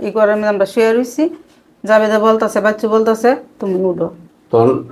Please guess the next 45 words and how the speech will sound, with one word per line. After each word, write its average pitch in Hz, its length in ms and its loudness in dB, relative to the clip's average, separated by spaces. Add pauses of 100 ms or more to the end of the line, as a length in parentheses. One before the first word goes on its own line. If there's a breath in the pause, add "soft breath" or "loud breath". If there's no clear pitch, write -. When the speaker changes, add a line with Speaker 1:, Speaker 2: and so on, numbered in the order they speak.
Speaker 2:
ওই 120 200 2
পাওয়ার 147 240 6
নিয়ে 160 220 4
বাচ্চু 156 300 2
জাবেদ 139 220 2
Speaker 1:
জাবেদ 151 280 2
Speaker 2:
মিলে 294 140 6
গেছে 285 160 4
Speaker 1:
মিলে 285 160 4
Speaker 2:
গা? 285 120 4
Speaker 1:
গেছে 269 340 0
গা। 170 280 -6
হ্যাঁ, 208 160 -4
Speaker 2:
আচ্ছা। 202 120 -6
Speaker 1:
মিলে 240 240 -4
গেছে। 240 260 -6
তখন 240 260 -2
বলতাছে 277 380 2
যে, 226 60 0
"তোমরা 220 300 -2
উঠো।" 190 360 0 (340)
ভাই, 208 260 2
কারণ 254 320 2
কি? 302 240 -4 (800)
জায়গা 196 320 2 (100)
আমরা 180 240 -2
দুজনে 190 340 -2
বন্ধক 180 360 -2
করে 175 140 0
নিছি 170 300 -6
গা। 175 160 -10
কিভাবে 262 280 4
নিলেন 277 360 4
গা? 285 80 0 (380)
কয়, 208 80 -6
"সামনে 226 320 -4
দাও, 214 140 0
আমি 294 180 4
পিছন 185 360 -2
দাও 170 140 -6
কো।" - 200 -14 (840)
"না, 202 140 2
আমি 180 200 2
লড়তাম 190 440 0
না।" 175 200 -8